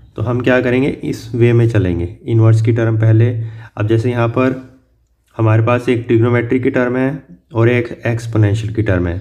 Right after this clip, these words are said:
तो मैंने क्या किया, ट्रिग्नोमेट्रिक टर्म को u माना और एक्सपोनेंशियल वाली टर्म को v, मतलब इस ऑर्डर में चलना है आइलेट रूल में, इनवर्स, लॉग, अलजेब्रिक, ट्रिग्नोमेट्री और एक्सपोनेंशियल। ये नहीं कि आप e की टर्म को पहले ले लेंगे,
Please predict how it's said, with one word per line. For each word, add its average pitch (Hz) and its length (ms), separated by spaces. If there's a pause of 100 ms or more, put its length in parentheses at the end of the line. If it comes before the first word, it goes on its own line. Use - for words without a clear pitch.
(480)
तो 110 40
मैंने 110 260
क्या 120 200
किया, 117 220
ट्रिग्नोमेट्रिक 117 760
टर्म 110 240
को 139 200
u 113 300
माना 123 260 (560)
और 104 100
एक्सपोनेंशियल 110 580
वाली 107 180
टर्म 104 180
को 180 180
v, 90 220 (240)
मतलब 117 260
इस 170 140
ऑर्डर 147 240
में 143 140
चलना 95 240
है - 260 (420)
आइलेट 110 360
रूल 98 180
में, - 240
इनवर्स, 113 580 (220)
लॉग, 113 520
अलजेब्रिक, 104 760 (320)
ट्रिग्नोमेट्री 107 600
और 175 400
एक्सपोनेंशियल। 95 640 (760)
ये 107 160
नहीं 135 160
कि 160 140
आप 151 280
e 127 200
की 131 80
टर्म 120 260
को 117 100
पहले 110 280
ले 98 140
लेंगे, 90 300